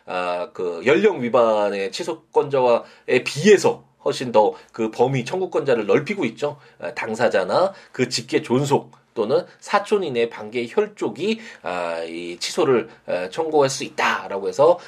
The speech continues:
취소 청구권자를 그 연령 위반의, 에, 그 혼인에 비해서, 아, 넓히고 있다라고 생각하시면, 아, 되겠습니다.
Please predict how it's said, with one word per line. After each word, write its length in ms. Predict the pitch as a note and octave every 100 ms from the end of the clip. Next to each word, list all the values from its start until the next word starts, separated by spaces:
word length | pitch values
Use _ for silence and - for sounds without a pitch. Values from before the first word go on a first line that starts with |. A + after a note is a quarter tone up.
| -
취소 240 | - E3
청구권자를 960 | E3 D#3+ D#3+ E3 D3+ C#3 F#2 G2+ G#2 - _
그 300 | - G2 F#2+
연령 960 | G#2+ F3+ G3+ D3 A#2 G#2 G2+ F#2+ G2 F#2+
위반의, 760 | A2 A#2 A#2+ G#2+ G2+ G2+ F#2+ - - -
에, 560 | - F2+ F2+ F2 F2 F2 - _
그 260 | - E2+
혼인에 400 | E2 F3+ E3 C3+
비해서, 580 | A2+ C3 D3 A#2+ F2 - -
아, 100 | -
넓히고 360 | F#2 G2+ - -
있다라고 720 | - - - - - F#2 F#2
생각하시면, 680 | A2 G#2 G2 G2+ G#2+ C#3+ F#3 - - -
아, 340 | F2+ E2 D#2
되겠습니다. 480 | - B2 C#3 - -